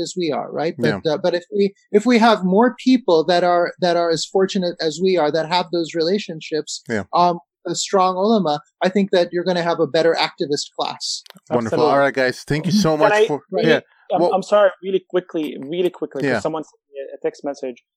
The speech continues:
Speaker 3: Uh, uh, someone is saying that I said that col-, uh, Marxism or socialism is the best answer to colonialism. I did,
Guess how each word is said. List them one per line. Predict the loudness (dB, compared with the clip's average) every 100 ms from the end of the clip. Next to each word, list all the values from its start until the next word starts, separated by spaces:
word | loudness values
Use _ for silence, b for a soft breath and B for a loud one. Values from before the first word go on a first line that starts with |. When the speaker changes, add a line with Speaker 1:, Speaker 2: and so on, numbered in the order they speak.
| _ 2
Speaker 3:
Uh, | 4 2 0
uh, | -2
someone | -2 0 0 0 -4 -6
is | -12 -8
saying | -6 -6 -2
that | 0
I | 0
said | -2 -4 -4 -4
that | -6 -6 -10
col-, | -10 -4
uh, | -2 -2 -4 -8
Marxism | -4 -4 -4 -6 -4 -4
or | -6
socialism | -8 -12 -8 -6 -6 -6
is | -8
the | -8
best | -8 -10
answer | -14 -12 -12
to | -14
colonialism. | -10 -8 -6 -6 -6
I | -8
did, | -8 -8